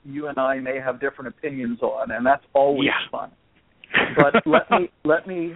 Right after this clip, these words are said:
Speaker 1: which is amazing given that we think so much alike. But here we go. Here's the first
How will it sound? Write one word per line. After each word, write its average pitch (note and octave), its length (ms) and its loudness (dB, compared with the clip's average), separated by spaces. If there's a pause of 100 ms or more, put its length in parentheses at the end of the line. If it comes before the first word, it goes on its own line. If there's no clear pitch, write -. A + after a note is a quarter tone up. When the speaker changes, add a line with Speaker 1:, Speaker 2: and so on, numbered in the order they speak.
(340)
Speaker 1:
which D#3 200 -2
is D#3+ 120 -4
amazing E3+ 560 -2
given D3 320 0
that - 180 -4
we D3 200 -4
think E3 240 -4
so D3+ 100 -2
much C3 200 2
alike. C#3+ 360 2 (100)
But D3 200 4 (160)
here G#3+ 140 0
we G#3+ 120 -6
go. B2 300 -2
Here's E3+ 240 -6
the F3 80 -12
first C3 260 -6